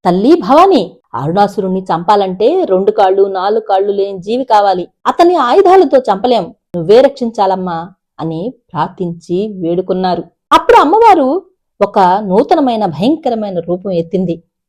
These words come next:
ఆమె తన శరీరం నుండి వేల లక్షల సంఖ్యలో తుమ్మిదలను సృష్టించి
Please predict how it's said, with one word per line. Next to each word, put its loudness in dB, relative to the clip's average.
ఆమె -4
తన -6
శరీరం 2
నుండి -2
వేల 2
లక్షల 0
సంఖ్యలో 0
తుమ్మిదలను -4
సృష్టించి -2